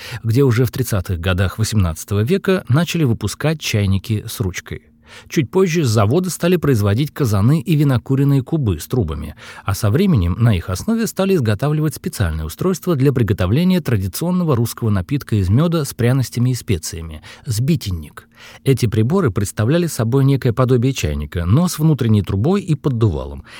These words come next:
Именно сбитенник в итоге и стал прототипом русского самовара. Первое упоминание самовара в исторических документах датируется тысяча семьсот сорок шестым годом, но назвать точную дату и место, где появился первый самовар,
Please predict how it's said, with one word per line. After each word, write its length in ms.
Именно 380
сбитенник 640
в 160
итоге 300
и 180
стал 320
прототипом 760
русского 440
самовара. 600
Первое 340
упоминание 500
самовара 560
в 80
исторических 580
документах 580
датируется 640
тысяча 400
семьсот 460
сорок 260
шестым 420
годом, 380
но 160
назвать 440
точную 360
дату 300
и 140
место, 340
где 180
появился 540
первый 340
самовар, 540